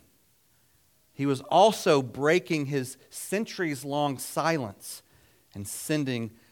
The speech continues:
salvation at last. This classic meeting of the moms, to which,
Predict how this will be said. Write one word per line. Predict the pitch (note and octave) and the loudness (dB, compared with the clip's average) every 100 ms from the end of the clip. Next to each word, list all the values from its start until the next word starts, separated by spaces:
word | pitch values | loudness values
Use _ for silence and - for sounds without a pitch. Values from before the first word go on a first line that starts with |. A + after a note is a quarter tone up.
| _ _ | _ _
salvation | - - B2+ A#2 C3 C3 - G#2+ - | -8 0 2 2 0 -2 -4 -10 -8
at | G#2 - | -10 -10
last. | G2+ G#2 F#2 - - - - - _ _ _ _ _ _ _ _ _ _ _ _ _ _ _ _ _ | -8 -6 -6 -8 -14 -16 -18 -20 _ _ _ _ _ _ _ _ _ _ _ _ _ _ _ _ _
This | - C3 - | -4 -4 -6
classic | - A#2 D3+ D#3+ - D3+ B2+ - - | -10 0 2 2 0 -4 -4 -8 -12
meeting | A#2+ B2 D3+ D3 B2+ B2 | -4 0 2 2 0 0
of | B2+ A2+ | -2 -2
the | A#2+ | -2
moms, | B2 D#3 C#3+ A2+ B2 C#3+ - - _ _ _ | 4 6 6 4 0 -4 -8 -14 _ _ _
to | A#2+ | -8
which, | A#2+ A#2 - | -6 -6 -12